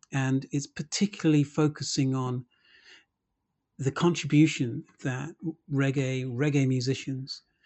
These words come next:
has had on British culture. I think in terms of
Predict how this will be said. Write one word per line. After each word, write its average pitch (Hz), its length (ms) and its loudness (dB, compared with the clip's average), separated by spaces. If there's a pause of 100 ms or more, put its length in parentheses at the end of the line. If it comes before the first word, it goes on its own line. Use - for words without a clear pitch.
(460)
has - 140 -4
had 139 400 0 (400)
on 123 120 0
British 127 300 0
culture. - 340 -6 (420)
I 170 100 6
think 220 420 0
in 196 120 6
terms 170 380 6
of 143 280 0